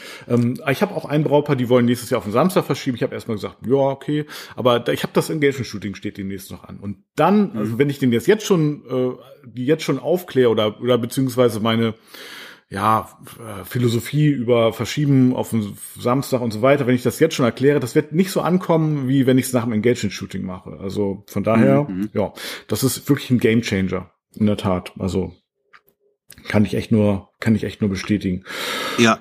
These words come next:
Speaker 2: da bin ich ganz fest
Speaker 1: Mhm.
Speaker 2: überzeugt von. Aber das sind, das betrifft ja jetzt die Hochzeiten, die für dieses Jahr bereits geplant waren. Ich
Speaker 1: Mhm.
Speaker 2: meine ja jetzt, es geht jetzt um, um,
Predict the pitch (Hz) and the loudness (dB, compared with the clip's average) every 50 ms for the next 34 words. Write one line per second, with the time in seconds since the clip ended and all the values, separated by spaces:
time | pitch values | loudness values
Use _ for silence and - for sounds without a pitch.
0 | _ - 95 92 92 107 104 101 - - 104 95 - - - 101 98 98 98 95 | _ -6 -4 0 0 0 0 0 0 -2 0 0 -2 -4 -2 0 2 4 4 4
1 | 98 95 101 - 98 92 - - - 95 85 - - - - - - 175 - - | 4 2 0 -2 -4 -6 -6 -6 -10 -8 -8 -8 -10 -10 -8 -6 -6 -6 0 2
2 | 220 123 143 143 143 147 143 - 160 160 151 - 151 - - 156 - - 156 147 | 4 4 6 6 6 4 4 2 2 2 4 2 2 2 2 -2 -2 0 0 0
3 | 147 - 143 135 131 131 - - - 127 123 120 - - 120 131 - - - 127 | 2 2 4 4 4 2 0 -2 -2 -2 -2 -2 -2 -4 -4 -4 -4 0 2 2
4 | 120 - 101 113 113 98 - - - - 107 123 113 - - 101 110 117 113 117 | 2 2 2 -2 -2 -2 -4 -14 -14 -2 0 0 2 2 0 0 0 0 0 0
5 | 113 - 117 101 92 95 - 101 101 - - - - - - 123 120 123 117 113 | 0 2 0 0 0 0 -2 -2 -2 -2 -4 -10 -10 -4 0 2 2 2 2 0
6 | - 80 78 76 73 - - - - - - - - 95 - - _ _ - - | -2 -4 -4 -4 -6 -12 -14 -16 -16 -16 -18 -16 -16 -16 -16 -16 _ _ -2 2
7 | 117 117 120 120 127 131 127 127 127 127 123 123 117 - - - 113 - - 123 | 4 6 6 6 8 6 6 6 6 6 4 2 0 -4 -8 -6 -8 -8 -2 -2
8 | 120 117 117 104 - - - 117 104 107 104 - - - 104 104 101 98 - | 0 2 2 0 -2 -2 -4 0 0 0 0 0 -2 -2 0 0 0 -2 -4